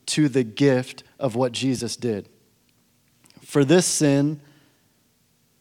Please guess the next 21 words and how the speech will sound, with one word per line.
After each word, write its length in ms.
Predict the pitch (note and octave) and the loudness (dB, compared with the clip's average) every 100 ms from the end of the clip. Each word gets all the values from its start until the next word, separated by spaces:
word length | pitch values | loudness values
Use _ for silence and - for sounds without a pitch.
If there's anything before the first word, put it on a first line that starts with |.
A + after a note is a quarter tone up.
| _ - | _ -4
of 160 | C#3 | -2
this 220 | C3 C#3 C3 | 0 0 0
one 260 | C3+ D3 | 0 2
man 240 | D3+ C#3 C3+ | 2 0 -2
Adam 400 | B2+ A#2+ A2+ A2 | -4 -4 -6 -8
caused 380 | A#2+ A#2+ G#2+ G#2 | -4 -4 -4 -4
death 460 | C#3 C#3 D3 - | -2 -2 -4 -14
to 120 | - C3 | -8 -4
rule 260 | B2+ B2 | -2 0
over 240 | A#2+ G#2+ A2 | -2 -4 -6
many. 360 | A2+ G#2 F#2 _ _ _ _ _ _ _ _ _ | -6 -8 -12 _ _ _ _ _ _ _ _ _
But 220 | - F3+ - | 0 0 0
even 380 | F3 G3 G3 D#3+ | 0 2 2 2
greater 400 | C#3+ C#3+ C3+ C3+ | 4 4 4 0
is 200 | C3 G#2+ | -2 -4
God's 280 | B2+ B2+ | -2 -2
wonderful 600 | G#2+ A2 C#3+ D#3 D#3 D3 C3 | -4 -2 0 0 0 -2 -4
grace 560 | B2+ B2+ A#2 A#2 - - | -2 -2 -2 -6 -12 -10
and 120 | A#2+ | -8
his 160 | A2+ G2+ | -8 -8
gift 460 | A2+ B2 A#2+ - | -4 -2 -4 -10